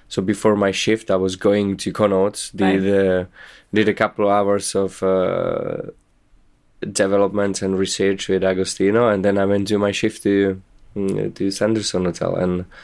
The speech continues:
Speaker 1: after when my, uh, period finished, my, uh, notice period finished, I started straight away, and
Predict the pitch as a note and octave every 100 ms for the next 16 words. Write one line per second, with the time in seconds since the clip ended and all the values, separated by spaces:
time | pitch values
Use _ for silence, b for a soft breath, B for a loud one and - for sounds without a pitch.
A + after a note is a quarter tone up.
0 | B B B B B G2 - G2+ G2 G2
1 | F#2+ F#2 F2+ F2+ F#2 F#2 F#2 F#2 - -
2 | - B B B B B B - G2+ F#2+
3 | F2+ - G2+ G#2+ - F#2+ F2+ F2+ F#2 F#2+
4 | G2+ G2+ - - F#2+ - G2+ A2 - F#2
5 | - F#2 F2 E2+ - G2 F#2 F#2+ G#2 A#2
6 | A2+ F#2+ F2+ F2+ F2